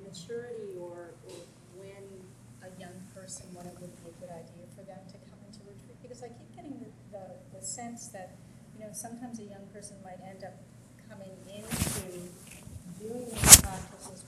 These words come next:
without a lot of experience in life and then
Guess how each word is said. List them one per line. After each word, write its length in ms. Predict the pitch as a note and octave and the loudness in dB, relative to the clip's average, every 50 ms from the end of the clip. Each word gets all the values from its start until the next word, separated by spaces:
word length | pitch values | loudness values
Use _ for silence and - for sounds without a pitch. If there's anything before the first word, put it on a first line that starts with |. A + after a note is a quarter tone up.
| G3 | -2
without 240 | - - G3 G#3 A3 | 0 0 0 0 -2
a 200 | A#3 A3 G3+ G3 | -2 -4 -6 -6
lot 200 | F#3+ F#3+ F#3+ F#3 | -8 -8 -8 -8
of 1000 | F3+ F3 - - - - - - - - - - - - - - - - G3 F#3+ | -10 -10 -10 -12 -14 -14 -16 -16 -14 -12 -10 -10 -10 -12 -12 -14 -14 -12 -12 -8
experience 880 | F#3+ - - - - - A3+ A3 A#3+ B3+ C4+ C#4 C4 A#3+ A#3 - - - | 0 4 4 4 4 2 -4 -6 -4 -4 -2 -2 -4 -4 -4 -4 -6 -6
in 200 | G#3+ G3+ G3 F#3 | -8 -8 -8 -8
life 240 | F3+ - - F3 F3 F3 - - - - - - - - - | -6 -6 -6 -6 -8 -10 -10 -14 -16 -18 -18 -18 -18 -14 -12
and 180 | G3 F#3+ F#3 F#3+ | -10 -8 -8 -8
then 140 | F#3+ F#3+ | -8 -8